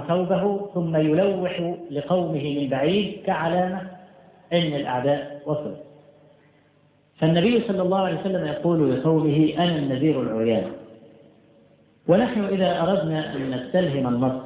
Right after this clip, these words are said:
وننظر في حالنا وهل له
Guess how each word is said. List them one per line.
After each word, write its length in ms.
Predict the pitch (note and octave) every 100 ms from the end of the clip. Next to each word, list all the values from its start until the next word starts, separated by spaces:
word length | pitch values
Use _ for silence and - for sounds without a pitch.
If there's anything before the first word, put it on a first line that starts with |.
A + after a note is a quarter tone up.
| - - - - - - - _ _ _ _ _ -
وننظر 520 | C#3+ G3+ F#3 D#3+ -
في 140 | C#3+ C3+
حالنا 640 | - B2 C3+ C3 B2+ B2 - - - - - -
وهل 320 | C3 C#3 E3+ D#3+
له 340 | E3 C#3+